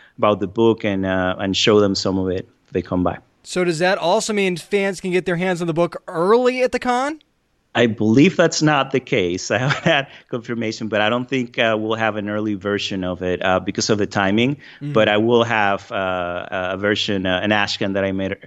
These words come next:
Speaker 1: uh, earlier that I'll be able to show people. And, uh, we'll have some, uh, some posters, and I have pins and, and, uh, keychains and stuff like that that I'll be exclusively giving away at that signing.
Speaker 2: Just look at the cover, guys. You're gonna want this poster.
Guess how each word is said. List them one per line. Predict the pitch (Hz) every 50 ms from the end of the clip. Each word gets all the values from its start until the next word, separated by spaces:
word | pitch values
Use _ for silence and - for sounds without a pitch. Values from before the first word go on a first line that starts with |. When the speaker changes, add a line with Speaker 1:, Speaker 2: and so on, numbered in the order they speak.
| - -
Speaker 1:
uh, | 104 98 98 95 -
earlier | 104 107 107 107 110 98 95 95
that | 95 90 92
I'll | 92
be | 92 95
able | 90 90 90
to | - 104
show | - - - 92 90
people. | - - 95 90 - 98 95 92 - - - - - _
And, | - 98 104 107 107
uh, | 101 101 98 95 95
we'll | 98 104 104
have | 101 101 104 98 95 95
some, | - - - 98 90 95
uh, | 92 92 90 90 90 90 92
some | - - - 107 -
posters, | - 95 92 87 - - 95 90 92 92 90 - -
and | 95 90 87 90
I | 90
have | 101 104 98 101
pins | - 147 147 143 143 139 131 127 123 113 - -
and, | 101 98 95 92 - - - - - - _ _
and, | - 104 104 101 98 95
uh, | 92 92 87 90 87 87
keychains | - - 113 - - 104 95 92
and | 95 90
stuff | - - 92 87 -
like | 98 90 90
that | 90 92 92 92 90
that | 92 90
I'll | 90 90 90
be | 90 101 98 95 92 92
exclusively | 92 - - - - 131 123 113 - 117 107 110 104 98
giving | 92 101 92 95 92 90
away | 87 85 87 87 85 85 82 85
at | - - -
that | - - -
signing. | - - - - - - - 110 - _ _ _ _ -
Speaker 2:
Just | - 196 190 -
look | 202 202 190
at | 190
the | 156 143
cover, | - 165 151 123 123 117
guys. | 113 117 113 113 113 120
You're | 139 156
gonna | 147 143
want | 143 147 156 156 143 -
this | 160 -
poster. | - - 139 127 120 113 - - 147 113 113 110